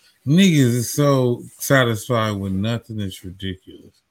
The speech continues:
You gave a nigga a little stimulus check, but Trump gave you a stimulus check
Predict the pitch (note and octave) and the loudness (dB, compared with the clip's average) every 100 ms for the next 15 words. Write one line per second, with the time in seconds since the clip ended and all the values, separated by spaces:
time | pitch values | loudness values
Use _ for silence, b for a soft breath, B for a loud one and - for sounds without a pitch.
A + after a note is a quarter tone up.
0 | _ _ _ _ _ - D#3+ D#3+ C#3 B2 | _ _ _ _ _ -8 -2 0 2 0
1 | A#2 B2 G#2+ G#2 G2+ G#2 G2+ F#2 - - | 0 -2 -2 -2 -2 0 -2 -4 -8 -2
2 | D3 C#3+ C3+ C3+ - - A2 A2 _ b | 0 2 0 -2 -4 -2 -2 -4 _ b
3 | b A#2 G#2 E3 G#3 C#3 C#3+ C#3+ C#3 B2+ | b -4 0 2 2 2 2 4 4 4
4 | A#2+ - C#3 C3+ B2+ A#2+ A2 - C3 | 0 0 0 0 0 -2 -4 -2 -2